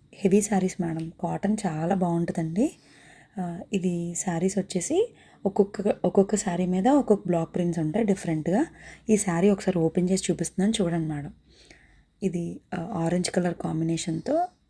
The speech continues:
చాలా బాగుందండి శారీ. ఆ, శారీ అంతా కూడా ఇలా వస్తది. And పళ్ళు వచ్చేసి ఆరెంజ్ పళ్ళు. ఆరెంజ్ పళ్ళుతో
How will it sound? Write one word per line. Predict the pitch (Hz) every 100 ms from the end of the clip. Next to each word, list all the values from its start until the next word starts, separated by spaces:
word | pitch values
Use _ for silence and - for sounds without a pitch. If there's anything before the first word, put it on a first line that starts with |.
| -
చాలా | 160 160
బాగుందండి | 160 160 160 160 151 151
శారీ. | 156 147 156 160 _ _ - - - _ _ _ _ 170
ఆ, | 165 165 156 -
శారీ | 160 165
అంతా | 165 156
కూడా | 160 180 208
ఇలా | 185
వస్తది. | 160 - - 302 - _ -
And | 185 -
పళ్ళు | 165 165
వచ్చేసి | 185 160 - 165 330 494 277
ఆరెంజ్ | 175 170 170 -
పళ్ళు. | 156 139 139 _ _ _ _ _ _ _ _ _ _ _ _ _ 175
ఆరెంజ్ | 175 175 175 -
పళ్ళుతో | 160 160 - 370 415